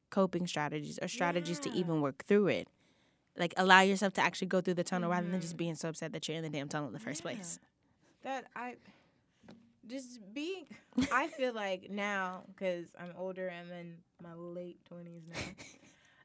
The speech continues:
Speaker 2: Um, if you talk to twenty-one-year-old Adrian, she wouldn't be here <laughs> telling you this right now.
Speaker 1: Me neither.
Speaker 2: <laughs> And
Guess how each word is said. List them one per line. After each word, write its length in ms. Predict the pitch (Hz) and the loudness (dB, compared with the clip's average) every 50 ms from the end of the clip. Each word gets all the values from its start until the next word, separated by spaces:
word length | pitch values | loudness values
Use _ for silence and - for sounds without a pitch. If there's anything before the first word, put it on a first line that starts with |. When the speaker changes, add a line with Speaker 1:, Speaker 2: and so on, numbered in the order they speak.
| _ _ 208 | _ _ -4
Speaker 2:
Um, 520 | 208 202 202 196 190 190 185 185 - - - - - - _ _ _ _ _ _ _ _ _ _ | -2 -2 0 -2 -2 -4 -4 -6 -8 -14 -20 -20 -20 -20 _ _ _ _ _ _ _ _ _ _
if 120 | 208 220 | -8 -6
you 100 | 247 269 | -6 -8
talk 220 | 269 311 294 302 | -6 -6 -6 -6
to 100 | - 220 | -8 -10
twenty-one-year-old 800 | 220 - 233 208 202 190 185 180 175 180 180 165 - 107 104 - - | -14 -14 -14 -12 -10 -10 -10 -12 -12 -14 -16 -14 -14 -14 -14 -14 -12
Adrian, 640 | - - - - - - - 50 - 64 - - - _ _ _ _ _ _ _ _ _ _ | -12 -12 -12 -12 -14 -16 -16 -16 -16 -18 -18 -20 -20 _ _ _ _ _ _ _ _ _ _
she 340 | - - - - 226 233 233 | -8 -8 -6 -4 -4 -4 -2
wouldn't 340 | 226 220 208 202 196 190 180 | -2 -2 -4 -2 -4 -6 -6
be 200 | 180 180 175 175 | -6 -6 -6 -6
here 300 | 180 175 165 160 160 156 | -6 -6 -4 -6 -6 -8
<laughs> 80 | 160 | -10
telling 520 | - - 196 214 214 185 - 220 214 175 151 | -10 -6 -4 -4 -4 0 0 0 0 0 -2
you 180 | 294 - 170 139 127 - - - - | -2 -2 -2 -4 -6 -8 -10 -8 -8
this 320 | 170 - 160 - - - 139 | -6 -6 -6 -10 -10 -10 -10
right 180 | - - - - | -10 -12 -12 -14
now. 280 | - - - - - - | -14 -14 -14 -12 2 4
Speaker 1:
Me 120 | 247 277 | 6 6
neither. 320 | 339 403 427 - 196 208 - | 6 4 2 2 2 2 2
Speaker 2:
<laughs> 80 | - 349 392 285 349 - - - - 381 349 - - - - 339 339 - - - - - - - - - _ | 2 2 10 12 12 12 12 10 8 8 8 8 6 2 2 2 2 2 -6 -18 -20 -20 -20 -20 -20 -6 _
And 580 | 247 262 262 262 262 254 254 254 240 233 226 | 2 4 4 4 4 4 2 0 -2 -4 -8